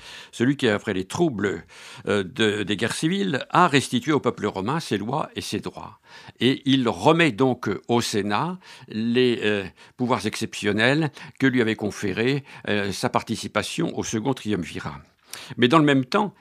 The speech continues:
et selon une procédure extrêmement concertée, le Sénat, en janvier vingt-sept avant notre ère, lui confère le titre de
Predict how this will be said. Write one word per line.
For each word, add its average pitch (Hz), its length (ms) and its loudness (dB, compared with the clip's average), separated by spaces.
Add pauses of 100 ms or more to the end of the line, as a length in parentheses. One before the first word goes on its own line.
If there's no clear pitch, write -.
et 110 80 -4
selon 131 400 0
une 101 160 -4
procédure 107 460 -4
extrêmement 92 400 -6
concertée, 170 720 -6 (240)
le 117 220 2
Sénat, 127 520 0
en 107 140 -2
janvier 104 340 -4
vingt-sept 90 540 -4
avant 87 160 -6
notre 87 280 -8
ère, 135 220 -2 (300)
lui 127 160 0
confère 123 380 -2
le 110 100 -2
titre 123 240 -8
de 98 140 -6